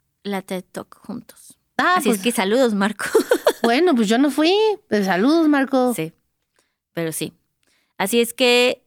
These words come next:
Speaker 1: mucha suerte, escúchenos, hagan su presupuesto, lo van a necesitar porque miren, para los siguientes episodios me van a deci-, me van a escuchar diciendo,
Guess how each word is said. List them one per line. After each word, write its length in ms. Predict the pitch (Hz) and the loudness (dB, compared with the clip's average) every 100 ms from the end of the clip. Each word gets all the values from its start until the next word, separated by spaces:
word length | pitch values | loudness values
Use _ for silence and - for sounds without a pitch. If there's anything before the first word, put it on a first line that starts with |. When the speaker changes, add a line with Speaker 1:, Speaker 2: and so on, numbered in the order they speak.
| _ | _
Speaker 1:
mucha 300 | 196 185 180 | -6 -6 -6
suerte, 540 | 175 240 269 285 302 - _ _ | -4 -2 -2 -2 -4 -6 _ _
escúchenos, 600 | 180 - 214 - 254 269 | -18 -10 -10 -4 -4 -2
hagan 260 | 294 302 392 | -2 -2 -2
su 100 | 415 | -2
presupuesto, 680 | 349 285 254 277 269 285 403 _ - | -2 -4 0 -2 0 -4 -4 _ -2
lo 100 | 220 | 2
van 180 | 294 359 | 2 2
a 60 | |
necesitar 480 | 381 349 285 269 320 | 0 0 -2 0 0
porque 240 | - 220 208 | 0 0 0
miren, 260 | 208 165 - _ _ | 2 -2 -6 _ _
para 220 | - 208 | -2 0
los 100 | 220 | 2
siguientes 360 | 220 247 269 320 | 2 0 0 0
episodios 440 | 330 233 214 214 247 | -2 0 2 2 2
me 100 | 202 | 2
van 180 | 190 202 | 0 0
a 40 | |
deci-, 420 | 190 180 - 185 | -2 -6 -8 -4
me 140 | 185 180 | 0 2
van 140 | 190 | 0
a 20 | |
escuchar 300 | 214 - 196 | -2 -6 -4
diciendo, 320 | 180 185 170 | -2 -2 -6